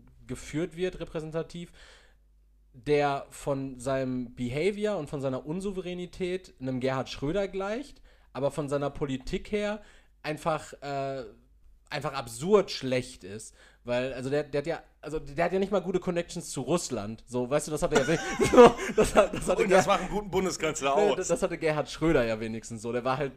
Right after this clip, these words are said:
Speaker 1: sau unsouverän, aber dafür ein korruptes Stück Scheiße.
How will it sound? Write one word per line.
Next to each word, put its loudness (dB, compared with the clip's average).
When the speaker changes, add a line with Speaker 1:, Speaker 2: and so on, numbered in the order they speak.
Speaker 1:
sau 2
unsouverän, -2
aber 0
dafür -2
ein -10
korruptes -4
Stück -6
Scheiße. 0